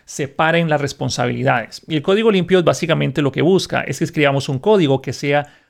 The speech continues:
fácil de leer, y si se puede resumir todo esto, que sea fácil de leer como que ustedes estuvieran leyendo un libro. En el libro de, de Robert C. Martin, lo que ustedes están viendo a continuación, para la gente que está viendo esto en YouTube,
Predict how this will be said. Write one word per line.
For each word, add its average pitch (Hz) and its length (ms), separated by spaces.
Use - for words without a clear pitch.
fácil 220 360
de 220 80
leer, 170 400
y 147 80
si - 120
se - 160
puede 185 200
resumir 202 360
todo 190 200
esto, 180 240
que - 160
sea 156 180
fácil 190 260
de 190 120
leer 160 200
como 156 220
que 135 240
ustedes 147 320
estuvieran 143 340
leyendo 123 380
un 123 80
libro. 139 320
En 156 140
el 156 80
libro 233 240
de, 208 340
de 143 220
Robert 170 200
C. 226 140
Martin, 175 320
lo 156 80
que - 80
ustedes 165 220
están 170 220
viendo 170 200
a 170 60
continuación, 160 500
para 135 160
la 127 60
gente 139 160
que 151 40
está 151 140
viendo 151 240
esto 156 200
en 160 80
YouTube, 139 380